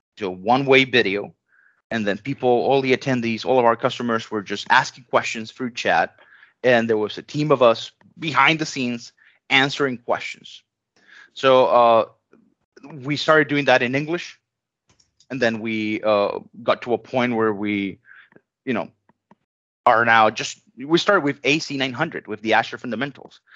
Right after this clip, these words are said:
And now our catalog is huge. We have so many different courses offering it, offering it, offering them in so many different languages.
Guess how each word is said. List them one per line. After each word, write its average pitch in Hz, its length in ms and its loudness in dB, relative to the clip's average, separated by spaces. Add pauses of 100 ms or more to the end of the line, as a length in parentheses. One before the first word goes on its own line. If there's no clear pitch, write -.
(240)
And 123 140 -4
now 139 280 6
our 120 200 6
catalog 120 640 4
is 98 180 -6
huge. 107 760 -10
We 101 140 -10
have 104 200 0
so - 500 0
many 139 220 0
different 117 360 -8
courses 95 580 -6 (280)
offering 127 400 2
it, - 480 -4
offering 113 360 0
it, 104 180 -2 (160)
offering 127 340 2
them 101 180 -2
in 110 140 -4
so 165 260 2
many 165 180 2
different 104 380 -8
languages. 90 720 -6